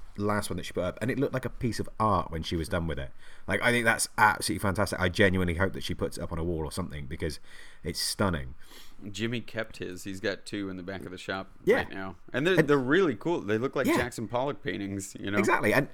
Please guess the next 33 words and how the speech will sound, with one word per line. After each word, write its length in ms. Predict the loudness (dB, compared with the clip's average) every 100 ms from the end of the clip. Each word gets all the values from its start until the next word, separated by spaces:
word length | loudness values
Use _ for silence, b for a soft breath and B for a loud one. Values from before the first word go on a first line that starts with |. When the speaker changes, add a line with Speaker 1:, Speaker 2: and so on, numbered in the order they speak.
| B B B
Speaker 1:
and 140 | 6
they, 80 | 6
they 240 | 6 6
tell 220 | 6 6 4
a 40 |
story. 400 | 4 2 4 4
They, 140 | 4
they 260 | 2 2 0
say, 380 | 2 2 2 2
like, 220 | 0 2
there's 160 | 2 2
so 140 | 2
many 120 | 0 2
bits 300 | 0 0 0
about 220 | 2 0
it 80 | 0
that, 280 | -2 -4
that 120 | -10 -10 0
yeah, 220 | 4 4 4 -4
you, 260 | -2 -4 -2
you 180 | 2 2
should 300 | 4 2 4
be 80 | 4
able 80 | 2
to 80 | 2
keep 220 | 0 0
stuff 240 | -2 -2
like 140 | -4 -6
that. 180 | -6 -2
And 80 |
I 80 | 0
think 160 | 2 0
having 320 | -2 -2 -4